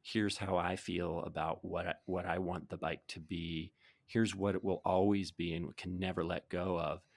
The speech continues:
And then here, you know, some opportunities, ideas I have for how it can grow." And then also Drew and other people here, you know, everybody got to weigh in, but, um, "What do you think it should be? Let's put our ideas together,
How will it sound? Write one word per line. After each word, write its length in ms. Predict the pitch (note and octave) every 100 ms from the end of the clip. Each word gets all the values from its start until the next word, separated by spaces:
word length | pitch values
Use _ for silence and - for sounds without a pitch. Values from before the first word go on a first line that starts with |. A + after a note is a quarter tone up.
| - -
And 160 | F#2+ E2+
then 220 | F2 F2 _ _
here, 440 | - G#2 G2 F#2 -
you 100 | F#2
know, 140 | F2
some 180 | - F#2
opportunities, 560 | F2+ G2 - F#2 F2 F2
ideas 300 | F2 F#2 -
I 200 | F2+ F2+
have 280 | F2+ F2
for 160 | - F2
how 180 | F2 E2
it 80 | -
can 140 | F#2+
grow." 400 | E2 E2+ D#2+ E2+
And 240 | G2 F#2 F#2
then 160 | F2+
also 420 | F2+ F2+ - A2 G#2+
Drew 560 | G2 F#2 F2 E2+ F#2 - _ - - -
and 400 | G#2+ G2+ G2 G2+
other 240 | G2 F#2+ D#3
people 420 | - F2+ - - F2+
here, 240 | E2 E2+
you 100 | F2+
know, 100 | F2+
everybody 340 | F#2 A2 B2 A#2+
got 220 | C3+ -
to 80 | B2+
weigh 260 | G#2 F#2+
in, 440 | F2 F#2+ F2+ E2 F#2+ -
but, 200 | F2 E2+
um, 420 | F2+ F2 E2 E2+ F2 _ _ _ -
"What 180 | G#2 A2
do 60 |
you 140 | A2+ A#2
think 200 | G#2 -
it 60 |
should 240 | - F2+ D#2+
be? 280 | F2 E2+ - _ _ _
Let's 120 | - -
put 160 | A2+
our 80 | G#2+
ideas 380 | G2+ F#2+ F#2 F2
together, 420 | - F2+ F2 E2+